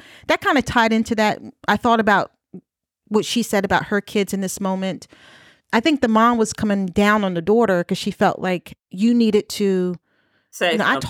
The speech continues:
Speaker 2: something.
Speaker 1: you how to speak up for yourself." And I'm thinking,
Speaker 2: Yeah.
Speaker 1: as adults, we don't even know how to do that.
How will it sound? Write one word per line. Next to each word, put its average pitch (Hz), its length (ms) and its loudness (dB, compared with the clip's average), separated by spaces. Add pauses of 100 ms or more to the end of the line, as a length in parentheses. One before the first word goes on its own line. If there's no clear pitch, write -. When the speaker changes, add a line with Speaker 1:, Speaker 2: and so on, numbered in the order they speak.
Speaker 2:
something. 240 160 2
Speaker 1:
you 233 40 4
how 208 100 2
to 185 60 -2
speak - 280 -4
up - 140 -2
for 185 120 -6
yourself." - 560 -8
And 294 120 -4
I'm - 60 -6
thinking, 175 160 -2
Speaker 2:
Yeah. 123 220 0
Speaker 1:
as 330 100 -2
adults, 403 360 2
we 330 60 4
don't 381 180 2
even 302 140 2
know 254 80 4
how 220 160 2
to 190 100 0
do 175 180 -4
that. - 360 -10